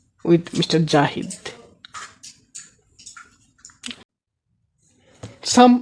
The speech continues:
ifs formula, sum ifs ফর্মুলার ক্ষেত্রে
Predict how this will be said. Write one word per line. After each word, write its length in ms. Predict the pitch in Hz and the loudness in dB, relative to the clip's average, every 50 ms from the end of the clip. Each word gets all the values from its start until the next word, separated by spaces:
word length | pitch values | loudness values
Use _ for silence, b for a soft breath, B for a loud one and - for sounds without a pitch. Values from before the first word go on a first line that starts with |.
| - 262 254 | 2 2 2
ifs 160 | 254 - - - - | 2 0 -4 -4 -2
formula, 340 | - 180 175 180 175 185 262 - - - - - - - _ _ _ _ _ _ _ _ - - _ _ _ _ _ _ _ _ _ _ _ _ - - | 0 2 2 4 4 4 4 2 0 -6 -14 -20 -20 -20 _ _ _ _ _ _ _ _ -20 -20 _ _ _ _ _ _ _ _ _ _ _ _ -12 0
sum 160 | - 247 269 269 262 - 240 | 2 4 4 4 4 4 0
ifs 180 | 269 254 - - - | 0 0 0 -6 -4
ফর্মুলার 340 | - 208 208 208 208 208 208 208 | 0 0 2 4 4 2 2 0
ক্ষেত্রে 260 | - 170 - - 170 | -4 -8 -6 -2 -2